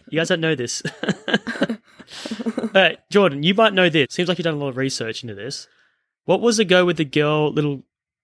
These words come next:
the little girl crying, and then she put scissors underneath the baby's pillow? Little baby crying. You know what the pi-, the scissors are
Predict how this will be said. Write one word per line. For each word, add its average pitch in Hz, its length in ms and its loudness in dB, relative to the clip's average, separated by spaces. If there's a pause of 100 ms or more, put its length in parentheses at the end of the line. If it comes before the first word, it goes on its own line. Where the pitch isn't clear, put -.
(140)
the 143 80 0
little 143 120 6
girl 131 200 4
crying, 113 560 -2
and 123 100 -4
then 120 80 -2
she - 100 -2
put - 180 2
scissors 120 680 0 (160)
underneath 127 300 2
the 127 80 0
baby's 110 540 0 (120)
pillow? - 380 0 (680)
Little 123 120 0
baby 113 240 2
crying. 104 400 -4 (240)
You 156 100 4
know 165 60 4
what 165 80 0
the 151 60 2
pi-, - 300 0
the 135 80 0
scissors 135 340 2
are 127 140 2